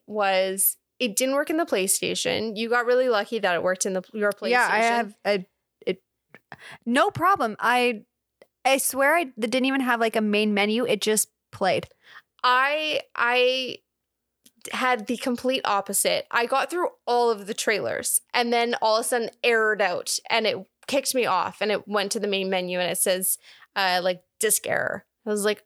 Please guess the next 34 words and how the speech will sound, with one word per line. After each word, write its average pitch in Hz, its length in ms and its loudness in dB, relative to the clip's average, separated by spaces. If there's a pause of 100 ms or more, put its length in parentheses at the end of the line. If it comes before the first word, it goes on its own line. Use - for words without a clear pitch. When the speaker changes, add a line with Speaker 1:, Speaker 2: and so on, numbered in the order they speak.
(160)
Speaker 1:
"What 302 300 -2
are 415 60 2
you 440 160 0
talking 427 360 -2
about, 180 300 0
disc - 320 -4
error? - 260 0
Like, 226 300 -2 (440)
this 311 200 0
is 285 300 0 (240)
a 302 100 2
new 294 600 0 (240)
disc." - 560 -2 (300)
Because 294 640 0 (120)
it 277 200 0
was 294 220 0
a 285 160 4
wrap 226 480 -2
D 262 180 -2
V 247 240 0
D 254 360 0
Speaker 2:
No 370 260 4
way. 262 400 4
Speaker 1:
that 254 160 0
Mom 302 400 0
bought 320 320 0
for 233 100 -4
five 254 320 0
ninety-nine 262 680 0
at - 120 -4
either 202 420 0
HomeSense 427 680 0
or 269 160 0
Winners. 214 540 -2